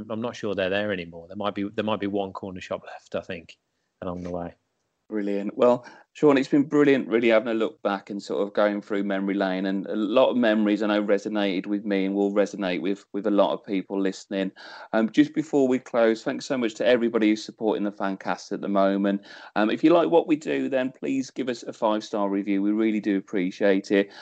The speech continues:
Speaker 2: Um, as I say, at time of recording, this will go out. The football's just about to get underway, so hopefully we'll be discussing, um, many more memories in the future and, and good times as well.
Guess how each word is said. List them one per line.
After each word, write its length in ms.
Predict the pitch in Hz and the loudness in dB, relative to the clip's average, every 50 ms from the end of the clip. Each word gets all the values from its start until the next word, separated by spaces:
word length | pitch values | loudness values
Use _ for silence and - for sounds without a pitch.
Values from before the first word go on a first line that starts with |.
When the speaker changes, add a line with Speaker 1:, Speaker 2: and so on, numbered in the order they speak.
| - - - - - - | -18 -18 -18 -8 -2 2
Speaker 2:
Um, 380 | 107 107 107 110 110 113 113 - | 4 4 6 6 4 2 2 2
as 200 | 247 143 143 - | 0 0 2 4
I 60 | 160 | 4
say, 60 | 143 | 4
at 100 | 139 - | 4 2
time 180 | - 185 165 165 | 2 0 2 2
of 60 | 151 143 | 2 2
recording, 680 | 139 135 131 - 143 127 131 131 123 131 127 123 113 113 | 2 0 -2 -2 0 2 2 2 2 2 0 0 0 -2
this 200 | 139 131 131 - | -2 -2 -2 -4
will 180 | 151 127 120 | -6 -6 -2
go 200 | - - 131 123 | 0 2 2 4
out. 240 | 120 117 117 110 92 | 4 4 4 2 0
The 80 | - - | -4 -8
football's 380 | - - - - 143 131 123 | -10 -10 -8 -6 -6 -8 -8
just 260 | _ - 170 160 - | _ -6 -6 -6 -6
about 280 | - - 139 131 113 113 | -4 -2 0 0 0 0
to 80 | - 117 | -2 -2
get 160 | - 117 85 | 0 0 0
underway, 580 | 117 117 110 101 104 101 101 98 98 98 98 101 | 0 0 -2 0 0 2 2 2 2 2 0 -2
so 340 | 98 - 113 104 101 101 101 - - - _ - _ _ _ | -4 -2 0 2 2 2 0 -4 -10 -20 _ -20 _ _ _
hopefully 340 | - 143 127 113 - 123 | 2 2 2 2 0 -4
we'll 160 | 117 110 113 110 | -2 -2 0 0
be 100 | 104 117 | -2 -2
discussing, 600 | 95 113 107 - - 117 107 - 110 104 104 - - | -4 -6 -8 -8 -6 -8 -6 -4 -4 -4 -4 -4 -4
um, 300 | 101 101 98 98 90 95 | -2 -2 -2 -2 -2 0
many 220 | 110 120 120 117 | 0 0 2 2
more 180 | 113 110 107 107 | 2 2 2 2
memories 380 | 107 104 104 101 101 101 - | 2 2 0 0 -2 -2 -4
in 60 | - 101 | -6 -8
the 60 | 95 | -6
future 360 | - - 98 92 - - - | -4 -2 -2 -2 -2 -4 -4
and, 180 | 98 92 87 - | -4 -4 -6 -6
and 160 | - 98 101 95 | -6 -6 -4 -2
good 200 | - 101 95 - | -2 -4 -4 -4
times 440 | - 113 98 92 92 95 92 - | -6 -4 -4 -2 -2 -2 -4 -4
as 180 | - 98 - - | -6 -6 -2 2
well. 300 | 120 113 101 104 113 - | 6 6 6 6 4 -2